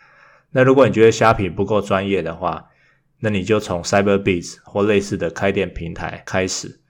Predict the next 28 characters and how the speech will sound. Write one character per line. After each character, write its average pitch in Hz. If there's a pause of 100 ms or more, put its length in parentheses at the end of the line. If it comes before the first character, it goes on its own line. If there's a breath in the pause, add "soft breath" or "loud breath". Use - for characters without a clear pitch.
(360 soft breath)
然 110
后 139
做 139
得 110
好 85
的 87
话， 92 (320)
你 95
就 110
可 107
以 90
再 90
考 82
虑 87 (440)
要 98
不 95
要 98
成 87
立 92
一 87
个 90
自 104
己 87
的 87
官 92
方 92
网 85
站。 85